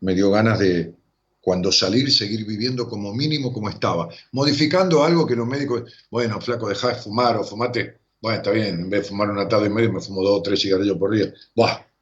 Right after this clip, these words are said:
Pero no, pero no disfru-, pero no dejo de disfrutar, no di-,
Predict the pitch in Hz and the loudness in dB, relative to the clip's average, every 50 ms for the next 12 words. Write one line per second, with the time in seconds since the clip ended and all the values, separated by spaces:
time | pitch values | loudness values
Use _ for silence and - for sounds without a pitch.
0 | _ _ _ _ _ _ _ _ _ _ _ _ _ _ - 113 87 90 95 98 | _ _ _ _ _ _ _ _ _ _ _ _ _ _ -2 -2 0 0 -2 -2
1 | 95 95 95 90 87 85 - 98 95 95 92 101 104 95 98 95 - - 117 110 | 0 0 0 -2 -2 -2 -2 0 0 0 2 2 2 2 0 -2 -2 -2 -2 -2
2 | 107 - - 95 98 101 104 104 101 - 107 104 101 98 95 92 90 - 95 90 | -2 -2 -2 -2 -2 0 0 0 0 0 0 0 0 2 0 0 0 -2 -2 0
3 | - 120 117 107 101 101 98 98 95 | 0 2 2 2 0 0 0 -2 -2